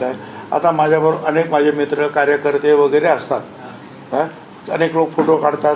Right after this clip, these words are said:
काय करतात आणि जवळ असतात कार्यकर्ते असतात. आता एखाद्या कार्यकर्त्याने बाहेर जर काय केलं नवीनच काय, तर याचा अर्थ मी त्याला सांगितलं असं नाही होत ना,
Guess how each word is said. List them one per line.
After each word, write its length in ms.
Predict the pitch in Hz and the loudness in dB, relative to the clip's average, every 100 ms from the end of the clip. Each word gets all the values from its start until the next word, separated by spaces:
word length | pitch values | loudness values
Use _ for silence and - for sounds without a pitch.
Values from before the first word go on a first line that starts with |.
| 147 | 0
काय 140 | 147 151 | 0 0
करतात 400 | 151 151 151 147 - - - - | -2 -2 -2 -4 -8 -18 -18 -6
आणि 200 | 147 175 | -4 -2
जवळ 220 | 160 202 196 | 2 4 4
असतात 300 | 170 175 190 - - - - - | 2 0 -2 -4 -20 -20 -12 0
कार्यकर्ते 440 | 208 220 180 - | 2 4 2 0
असतात. 440 | - - - - - | -6 -8 -18 -8 -4
आता 200 | 175 214 | 0 0
एखाद्या 300 | 180 208 214 | 2 2 2
कार्यकर्त्याने 640 | - 175 180 170 180 180 | 2 0 2 0 0 -2
बाहेर 360 | 165 131 160 165 | -2 0 2 2
जर 160 | 170 | 0
काय 180 | 165 160 | 2 -2
केलं 360 | 156 151 156 156 | 0 0 0 0
नवीनच 420 | 151 156 160 - | -2 -2 -4 -2
काय, 160 | 139 127 - - 185 165 - | -4 -4 -10 -10 -8 -6 -2
तर 60 | |
याचा 220 | 160 156 254 - | -2 -2 -4 -2
अर्थ 200 | 170 214 | -2 0
मी 260 | 233 185 | -2 -2
त्याला 240 | 247 277 277 | 0 0 -2
सांगितलं 440 | 254 233 240 240 | -2 -2 0 -2
असं 180 | 214 220 | -2 -4
नाही 140 | 175 | -6
होत 120 | 127 104 | -8 -12
ना, 120 | - | -14